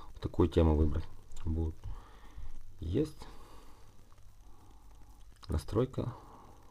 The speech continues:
за-, завершена, что всё включается. И, и пока за компанию, у меня телефон от компании, что долги есть в руках. Ребят, просто,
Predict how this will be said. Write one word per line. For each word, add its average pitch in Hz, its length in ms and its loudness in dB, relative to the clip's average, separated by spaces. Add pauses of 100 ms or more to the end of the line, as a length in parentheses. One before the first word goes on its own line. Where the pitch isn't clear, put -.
за-, 85 180 -4
завершена, 98 460 4
что - 120 -6
всё - 160 4
включается. - 520 0 (340)
И, - 120 -6 (420)
и 101 60 0
пока 107 380 4
за 92 100 4
компанию, 104 460 8
у 90 40 6
меня 95 140 8
телефон 98 460 4 (320)
от - 160 0
компании, 101 460 8
что - 120 0
долги 87 420 6 (180)
есть 104 220 2
в 110 40 2
руках. 127 360 2 (640)
Ребят, 117 380 8
просто, 110 420 4